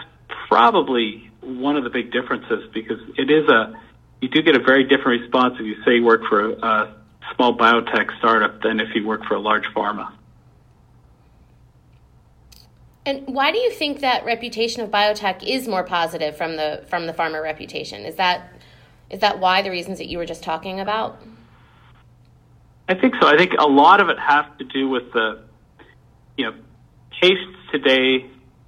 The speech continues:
Speaker 1: when they're sick, they get a medicine, they do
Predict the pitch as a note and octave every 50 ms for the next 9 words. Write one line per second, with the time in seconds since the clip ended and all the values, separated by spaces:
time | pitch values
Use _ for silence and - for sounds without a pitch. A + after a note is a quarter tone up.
0 | _ _ _ - C3 A#2 A#2+ A#2 A2+ - - - B2 A#2 - - A#2 A2 G#2+ C3+
1 | C3 C3 A#2+ A#2+ A#2+ A#2+ A#2 - - B2 G#2+ A2 - - - - - - _ -
2 | C3 B2 - E3 E3 E3 D#3 D3+ - - -